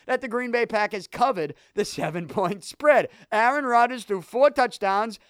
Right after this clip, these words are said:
Again, you had the weather delay in the first half. Um, Mike Glennon fumbled on the first two Bears possessions.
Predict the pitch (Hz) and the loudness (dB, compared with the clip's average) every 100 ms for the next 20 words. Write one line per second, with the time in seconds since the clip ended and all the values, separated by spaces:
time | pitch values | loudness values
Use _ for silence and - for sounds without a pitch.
0 | _ 233 247 226 202 196 202 269 302 269 | _ -4 0 -2 0 0 2 2 2 2
1 | 269 254 240 202 - 196 170 143 127 147 | 2 2 -2 -6 -4 -4 -4 -6 -6 -6
2 | - _ _ _ _ - 208 220 208 196 | -8 _ _ _ _ 0 2 2 2 -2
3 | 180 170 _ 175 202 285 - 233 247 262 | -6 -12 _ -4 4 4 2 -2 2 2
4 | 208 196 208 _ _ - - 277 330 262 | 2 -4 -8 _ _ -12 2 2 4 4
5 | 214 208 226 214 214 - 285 311 - 277 | 4 2 -2 -4 -4 4 4 4 -4 -4
6 | 208 233 226 - 196 175 165 214 233 247 | 0 0 0 -4 -6 -2 -2 -4 -8 -10
7 | - | -16